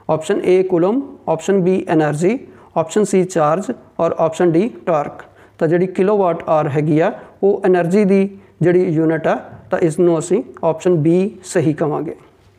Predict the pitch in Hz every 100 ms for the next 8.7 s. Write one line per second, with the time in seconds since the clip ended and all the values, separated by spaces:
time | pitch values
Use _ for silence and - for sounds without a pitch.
0 | _ _ _ _ _ _ _ _ _ -
1 | 202 190 214 - 208 202 190 254 - -
2 | _ 185 190 202 202 269 277 214 170 190
3 | 202 208 254 247 233 240 - - 170 151
4 | 147 - - _ _ - - 151 151 196
5 | 185 170 170 170 156 - - - _ _
6 | 156 151 190 180 180 175 - 151 151 185
7 | 226 - - _ - 160 - 202 202 185
8 | 180 - 165 147 139 160